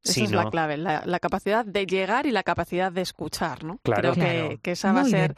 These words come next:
Speaker 3: y de, y de trasladar lo que este proceso significa, ¿no? De subrayar que estamos ante un proceso, que importa mucho el camino que, que, que hagamos,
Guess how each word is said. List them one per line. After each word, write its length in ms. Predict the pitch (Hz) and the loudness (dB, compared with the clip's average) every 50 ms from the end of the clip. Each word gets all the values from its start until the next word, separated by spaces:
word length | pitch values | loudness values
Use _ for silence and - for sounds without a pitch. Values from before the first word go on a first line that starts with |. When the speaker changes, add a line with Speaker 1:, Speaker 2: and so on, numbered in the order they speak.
| - - | -2 0
Speaker 3:
y 100 | 202 185 | 0 2
de, 260 | 160 151 143 143 - - | 2 0 -2 -2 -4 -4
y 80 | 165 | -2
de 140 | 143 151 143 | -2 -2 -2
trasladar 580 | 131 151 156 151 117 147 139 139 160 214 254 254 | -2 -2 -2 -2 0 0 0 2 2 2 2 2
lo 120 | 240 190 | 0 0
que 60 | - | 0
este 160 | 165 - - 160 | -2 -2 -2 -2
proceso 380 | - 160 143 - 160 123 151 | -2 0 0 0 0 0 -2
significa, 760 | 135 - 151 135 139 139 120 - - 185 202 - - 151 127 | -2 -4 -6 -6 -6 -6 -6 -4 -2 -2 -2 -2 -2 -4 -2
¿no? 160 | 127 147 180 | 0 0 0
De 80 | 196 175 | 0 -2
subrayar 540 | - - 147 127 127 135 143 175 208 214 - | -2 -4 -6 -4 -4 -2 0 0 0 0 -2
que 60 | 160 | -4
estamos 280 | - - 143 143 143 | -4 -2 -2 -2 -2
ante 160 | 147 143 139 147 | -2 -2 0 0
un 80 | 151 | 0
proceso, 640 | 147 156 160 - - 226 220 - - 262 285 370 349 - _ _ _ _ _ _ _ _ | 0 0 -2 0 0 -2 -2 -2 -2 -4 -4 -4 -6 -10 _ _ _ _ _ _ _ _
que 80 | - 160 | -4 -2
importa 280 | 160 143 196 185 208 | 0 0 0 0 2
mucho 260 | 196 202 208 - - 180 | 2 2 2 0 0 -2
el 100 | 160 139 | -2 -2
camino 580 | - 160 156 151 175 190 208 202 180 151 135 117 | -2 -2 0 2 2 2 2 2 2 0 -2 -4
que, 400 | - - 147 139 131 127 117 117 - | -6 -6 -6 -4 -4 -6 -10 -14 -12
que, 400 | - - 151 143 135 127 131 - | -8 -6 -4 -4 -4 -6 -8 -8
que 100 | - 160 139 | -6 -6 -4
hagamos, 680 | 139 151 180 208 214 220 240 311 403 381 - - - | -2 0 0 0 2 0 0 -2 -4 -8 -12 -14 -18